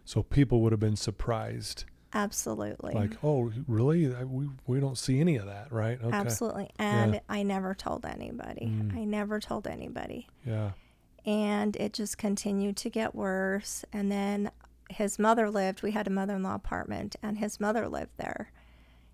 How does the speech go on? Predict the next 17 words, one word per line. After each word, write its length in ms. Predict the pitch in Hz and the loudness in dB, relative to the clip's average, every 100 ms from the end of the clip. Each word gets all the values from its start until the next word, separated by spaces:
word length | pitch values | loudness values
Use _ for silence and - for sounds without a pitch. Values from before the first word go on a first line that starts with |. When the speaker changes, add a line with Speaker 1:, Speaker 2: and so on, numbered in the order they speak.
| - | -6
Speaker 2:
And 380 | 214 196 190 - | 0 2 2 0
things 260 | 214 202 | 0 0
started 380 | - - 196 208 | -2 -2 -2 -4
happening 400 | - - - 214 | -6 -8 -6 -6
with 140 | 202 196 | -4 -6
her, 580 | - 269 240 240 240 226 | -4 -2 0 -2 -4 -6
and 640 | 226 208 202 196 202 202 - - - _ _ - - - - - | -6 -2 -2 -2 -2 -4 -8 -20 -20 _ _ -20 -20 -20 -12 -6
she 180 | - | -2
became 400 | 214 190 - 202 | 0 -2 -2 -2
afraid 300 | 196 - - | -2 -4 -6
of 160 | - 214 | -6 -8
him, 240 | - 57 | -8 -8
and 100 | - | -6
so 200 | 220 - | -4 -4
she 200 | 226 - | -6 -6
moved 320 | 214 202 - 240 | -6 -6 -4 -2
out, 540 | - - - - - | 0 0 -4 -8 -10